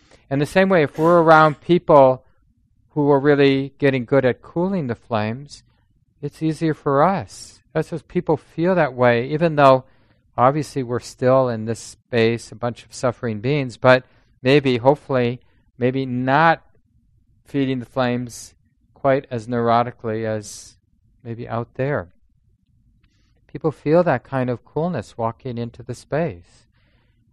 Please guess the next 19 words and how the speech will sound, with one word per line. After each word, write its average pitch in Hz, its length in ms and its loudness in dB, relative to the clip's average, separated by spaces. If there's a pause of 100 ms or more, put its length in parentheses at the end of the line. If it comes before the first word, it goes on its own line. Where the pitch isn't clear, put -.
(160)
Like 127 240 -14
somehow 131 920 0 (380)
the 117 100 -12
space, 113 720 0
the - 140 -14
teachings, 110 680 -10
the 113 120 -12
people 127 720 -4 (1500)
are, 127 220 -14
are 123 220 -4
a 113 60 -4
symbol 143 480 -2
or 110 240 -2
mani-, 123 520 -2
or 110 200 -8
sort 120 220 -16
of 110 100 -12
express 123 1040 0
or 107 260 -6